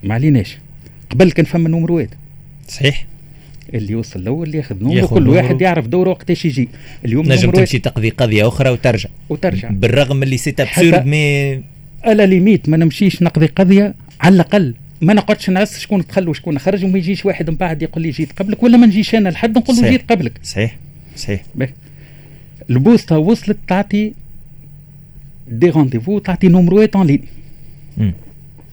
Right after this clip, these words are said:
Speaker 1: هذا الكل ما بقاش موجود
Speaker 2: آه،
Speaker 1: منه.
Speaker 2: في وقت ما، إيه، صحيح.
Speaker 1: اليوم ولينا نمشيو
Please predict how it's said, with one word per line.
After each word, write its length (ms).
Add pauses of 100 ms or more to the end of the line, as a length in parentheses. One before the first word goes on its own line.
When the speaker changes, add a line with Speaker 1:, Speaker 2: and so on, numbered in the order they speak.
(400)
Speaker 1:
هذا 120
الكل 200
ما 120
بقاش 300
موجود 300
Speaker 2:
آه، 40
Speaker 1:
منه. 180
Speaker 2:
في 80
وقت 300
ما، 180
إيه، 260
صحيح. 400 (480)
Speaker 1:
اليوم 380
ولينا 380
نمشيو 480